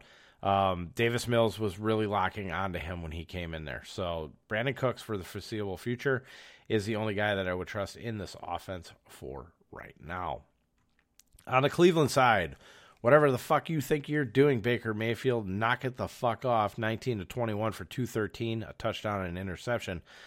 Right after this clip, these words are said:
but had eight rushes for ten yards and a touchdown. Some fucking reason, Joe Burrow, th-, uh, my bad, Baker Mayfield thinks that he is Nick Chubb or Kareem Hunt. Get the fuck out of there.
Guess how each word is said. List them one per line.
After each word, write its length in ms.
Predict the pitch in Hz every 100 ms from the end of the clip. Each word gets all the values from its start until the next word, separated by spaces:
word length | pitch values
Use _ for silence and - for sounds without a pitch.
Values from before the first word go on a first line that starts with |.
| - -
but 120 | 92
had 220 | 110 104
eight 180 | 131 151
rushes 340 | 131 131 123 -
for 140 | 110
ten 280 | - 123 120
yards 400 | 123 147 107 -
and 140 | 82
a 60 | 90
touchdown. 580 | - 87 - 73 - - _ _ _ _ _ _ - - _ _ _ _ _ _
Some 300 | - 120 135
fucking 340 | 131 147 139 147
reason, 560 | 151 131 123 117 107 - _ 76
Joe 400 | 76 80 107 147
Burrow, 380 | 143 139 113 104
th-, 480 | - - _ - 101
uh, 320 | 98 90 85 73 80
my 200 | - 90
bad, 220 | 90 85 - - _ -
Baker 280 | 127 135
Mayfield 540 | 131 139 147 117 101 92
thinks 320 | 110 104 -
that 320 | 110 110 98
he 360 | - 92 98 107
is 380 | - 95 104 82
Nick 200 | 78 -
Chubb 260 | 92 95
or 80 | 110
Kareem 340 | - 64 69
Hunt. 240 | 95 165 - _ _ _ _ _ _
Get 260 | 92 113 120
the 100 | 185
fuck 360 | - 78 73 127
out 180 | 165
of 80 | 170
there. 320 | 101 82 78